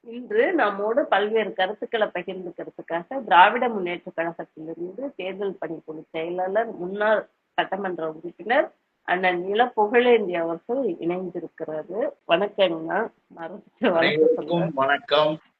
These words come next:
Speaker 2: கேளுங்க.
Speaker 1: ஆ, இ-, இடைத்தேர்தலோட ரிசல்ட் வந்திருக்குங்கன்னா, ரிசல்ட்ல இந்தியா கூட்டணி வழக்கம் போல தொடர் வெற்றி, அப்ப பதினோராவது தேர்தலா வென்றிருக்குன்னு நினைக்கிறேன்.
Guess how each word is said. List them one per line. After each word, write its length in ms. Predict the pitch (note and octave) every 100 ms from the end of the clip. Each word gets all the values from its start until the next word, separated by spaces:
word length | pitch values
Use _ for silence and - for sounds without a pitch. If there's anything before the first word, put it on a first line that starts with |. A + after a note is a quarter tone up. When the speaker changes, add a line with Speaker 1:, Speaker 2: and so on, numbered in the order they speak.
| _ _
Speaker 2:
கேளுங்க. 600 | C3 C#3+ C#3 C3+ C#3+ D3+ - _ -
Speaker 1:
ஆ, 280 | F3 F3 - _ _ _ _ _ _ _ _ G3+
இ-, 220 | G3+ G3 _ _ _ _ _ _
இடைத்தேர்தலோட 920 | G3 G#3 C4 - D4 B3 A3 G3+ G3 B3 A3
ரிசல்ட் 380 | G3+ A3+ B3+ - G3
வந்திருக்குங்கன்னா, 880 | E3+ E3+ D#3+ D#3+ E3 D#3+ F3+ A3+ - _
ரிசல்ட்ல 760 | F3+ F#3+ A#3+ B3 A#3+ G#3 A#3+ - - _ _
இந்தியா 400 | G#3+ B3+ C#4+ C#4+
கூட்டணி 640 | C#4+ A3+ G#3+ G3+ A#3 C4 -
வழக்கம் 560 | F3+ G#3 A#3+ B3+ A#3+
போல 420 | G#3+ F#3 F#3 A3 - _
தொடர் 400 | - G#3+ A#3+ C4+
வெற்றி, 400 | C4+ G3+ - G#3
அப்ப 220 | G#3+ - F3
பதினோராவது 680 | F#3 G3 A3 A3 G3 F#3 F3
தேர்தலா 360 | F3+ F3+ G3 A3
வென்றிருக்குன்னு 760 | G#3 F3 F3+ F3 D#3+ - F3+ F#3+
நினைக்கிறேன். 500 | D#3+ D#3 D3+ D#3 G#3